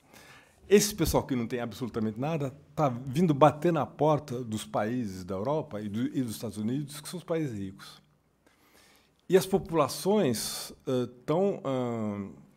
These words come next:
o governo, mas não é só o governo, é porque aqui também não é só o governo. A população também tem um fluxo fascista que atravessa o corpo, ah, social. As populações, muita, mui-, muitos aspectos, em muitas dimensões das populações,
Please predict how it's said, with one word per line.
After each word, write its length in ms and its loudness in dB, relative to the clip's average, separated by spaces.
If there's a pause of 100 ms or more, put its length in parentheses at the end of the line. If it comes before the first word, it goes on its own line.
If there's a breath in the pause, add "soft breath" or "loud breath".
(400)
o 220 2
governo, 420 6
mas 140 6
não 80 8
é 40 4
só 120 2
o 60 6
governo, 280 4
é 80 2
porque 380 -2
aqui 240 -2
também 220 0
não 80 2
é 80 2
só 120 4
o 40 4
governo. 440 -2 (220 loud breath)
A 60 -20
população 720 0
também 260 0
tem 140 2
um 40 4
fluxo 380 2
fascista 640 -4
que 120 -8
atravessa 420 0
o 40 -10
corpo, 540 0 (380 loud breath)
ah, 400 -12
social. 580 -8 (380 loud breath)
As 120 0
populações, 720 4
muita, 840 6
mui-, 320 0 (220)
muitos 440 -2
aspectos, 800 2
em 280 -4
muitas 300 0
dimensões 540 6
das 140 2
populações, 640 -2